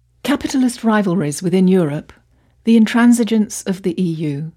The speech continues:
the sharp divisions within the British Tory party, and the political weaknesses within Labour have all been further exposed in the two years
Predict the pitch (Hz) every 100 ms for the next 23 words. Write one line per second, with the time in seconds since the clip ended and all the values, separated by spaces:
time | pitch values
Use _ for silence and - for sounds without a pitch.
0 | _ _ _ _ 196 - 220 226 - 208
1 | 196 208 202 185 185 202 196 180 185 185
2 | - - 185 165 170 151 - 151 143 _
3 | _ _ _ - 196 196 196 208 214 214
4 | 180 202 202 190 180 160 170 170 170 175
5 | 160 151 143 - _ _ _ _ - 220
6 | 262 269 208 208 202 202 214 208 202 196
7 | - 196 170 151 151 160 160 - 214 190
8 | 170 151 147 -